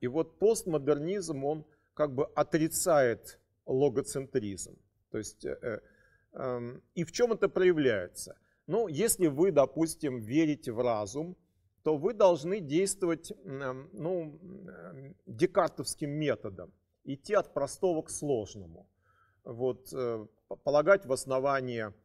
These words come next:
ясные, отчётливые суждения,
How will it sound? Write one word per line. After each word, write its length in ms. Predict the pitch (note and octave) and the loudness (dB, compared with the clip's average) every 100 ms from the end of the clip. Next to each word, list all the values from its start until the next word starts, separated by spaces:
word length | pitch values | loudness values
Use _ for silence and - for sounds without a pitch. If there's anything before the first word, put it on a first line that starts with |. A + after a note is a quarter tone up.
| _ _ | _ _
ясные, 540 | A2 B2+ D#3 - B2+ B2 | -4 0 2 0 -4 -4
отчётливые 640 | - C#3 C3 A#2 G#2+ A2 | -2 -4 -2 -4 -4 -4
суждения, 880 | - A#2+ F2+ A2+ E3+ E3+ D3 C3+ | -6 -10 -10 -2 0 0 -4 -6